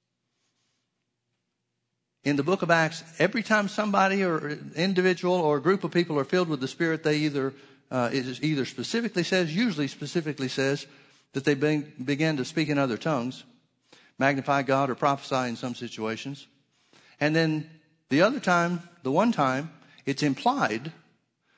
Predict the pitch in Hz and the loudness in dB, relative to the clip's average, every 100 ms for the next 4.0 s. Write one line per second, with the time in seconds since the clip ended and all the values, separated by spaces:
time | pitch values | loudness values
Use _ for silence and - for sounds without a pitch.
0 | _ 151 151 226 220 - - _ _ _ | _ -4 0 2 2 -2 -10 _ _ _
1 | _ _ _ - 165 175 151 - 180 165 | _ _ _ 2 4 6 2 2 2 2
2 | 151 160 156 160 170 170 156 156 156 160 | 2 2 2 2 2 0 0 2 2 2
3 | 156 156 156 151 165 160 160 165 175 | 2 0 0 0 -2 0 0 0 -2